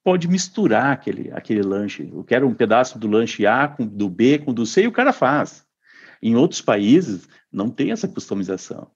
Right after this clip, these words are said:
"Ah, eu não quero cebola." Bom, então pede outro prato, porque esse vai cebola. <laughs> E o brasileiro, ele tem essa customização, porque ele tem essa,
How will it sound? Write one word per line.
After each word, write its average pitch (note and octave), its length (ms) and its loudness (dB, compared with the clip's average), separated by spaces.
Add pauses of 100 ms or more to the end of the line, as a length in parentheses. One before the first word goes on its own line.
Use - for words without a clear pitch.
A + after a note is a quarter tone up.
(120)
"Ah, A#3 220 4
eu A3 100 6
não G#3 120 4
quero G#3 200 2
cebola." D3 480 4
Bom, D3+ 160 0
então A2 160 -4
pede G#2 220 0
outro F#2+ 160 -6
prato, E3 280 -2
porque - 160 0
esse G2 140 -2
vai A2+ 120 2
cebola. E3+ 440 -2
<laughs> - 1000 -6
E C#3+ 40 2
o C3 80 0
brasileiro, A#2 520 4
ele B2+ 140 2
tem D3 140 4
essa C3 160 0
customização, B2 640 0
porque - 180 0
ele D3+ 140 2
tem D#3+ 240 4
essa, D3 200 0